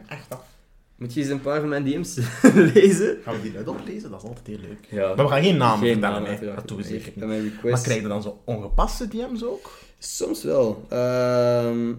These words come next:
Speaker 2: goh, hier bijvoorbeeld, maar deze is niet ongepast, hè. "So, when do you ask me on a date?" Maar die heeft, die volgt mij dan niet eens, <laughs> dus die vraagt dat zo.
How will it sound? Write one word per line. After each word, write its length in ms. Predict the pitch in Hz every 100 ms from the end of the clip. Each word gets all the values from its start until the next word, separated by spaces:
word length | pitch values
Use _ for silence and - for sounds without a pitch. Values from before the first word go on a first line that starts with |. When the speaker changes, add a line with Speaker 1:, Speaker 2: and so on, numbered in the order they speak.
| 120 _
Speaker 2:
goh, 400 | - 107 117 110 104
hier 240 | - 120 110
bijvoorbeeld, 380 | 110 120 101 - - -
maar 160 | 104
deze 140 | 107 120
is 100 | 120
niet 100 | 107
ongepast, 380 | 98 - 101
hè. 200 | 113 113 110 - _
"So, 600 | - - 131 131 131 127
when 180 | 127 131
do 60 | 127
you 280 | 127 120 120
ask 160 | 120
me 140 | 120 113
on 80 |
a 40 | 110
date?" 380 | 101 113 127 - - - _
Maar 100 | 110
die 80 | 113
heeft, 160 | 113 -
die 180 | 117 107
volgt 260 | - 131 -
mij 120 | 104
dan 140 | 104
niet 160 | 110 110
eens, 300 | 123 120 139
<laughs> 140 | 226 165
dus 140 | 170
die 120 | 139
vraagt 300 | 113 120 135
dat 100 | 135
zo. 240 | 131 139